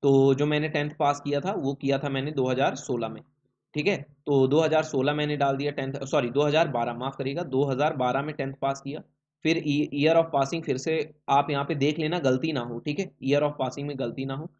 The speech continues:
जेंडर आपको डाल देना है, हर चीज़ को वेरीफाई करना है, हर चीज़ को दो बार वेरीफाई आपको करना है, सारी डिटेल, अ, पहले सही से फिल करना है और डिटेल वेरीफाई अपनी करती रहना है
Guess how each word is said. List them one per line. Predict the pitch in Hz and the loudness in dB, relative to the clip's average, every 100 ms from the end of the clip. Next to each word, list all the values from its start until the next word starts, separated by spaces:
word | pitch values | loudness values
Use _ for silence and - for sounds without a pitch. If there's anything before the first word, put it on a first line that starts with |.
| _ - | _ -16
जेंडर | 127 139 143 175 | 2 2 4 4
आपको | 170 165 180 | 4 4 4
डाल | 143 147 | 4 4
देना | 147 151 | 2 0
है, | 180 | 0
हर | 180 | 0
चीज़ | 190 190 | 0 0
को | 190 | 2
वेरीफाई | 160 139 143 131 | 4 4 2 0
करना | 123 120 123 | 0 -4 -4
है, | 131 | 0
हर | 165 | 0
चीज़ | 170 160 | 0 0
को | 185 | 0
दो | 131 147 | 2 2
बार | 147 143 | 4 2
वेरीफाई | 127 127 - 127 | 0 -4 -2 -2
आपको | 123 113 160 | 0 -2 -6
करना | 127 117 123 | -6 -8 -6
है, | |
सारी | 143 139 160 | 2 2 4
डिटेल, | 151 147 156 226 | 0 0 0 -2
अ, | - _ _ _ - 131 131 127 - | -6 _ _ _ 2 6 8 6 4
पहले | 139 156 | 2 2
सही | 165 139 151 | 2 0 0
से | 180 | -2
फिल | 160 | -2
करना | 156 156 170 | 0 0 0
है | 226 | -2
और | 220 147 131 | -4 -4 -2
डिटेल | 139 156 165 | -2 0 0
वेरीफाई | 131 135 143 139 | 2 0 0 0
अपनी | 139 135 156 | 0 -4 -6
करती | 135 - 120 | -6 -6 -8
रहना | 113 | -8
है | 113 | -12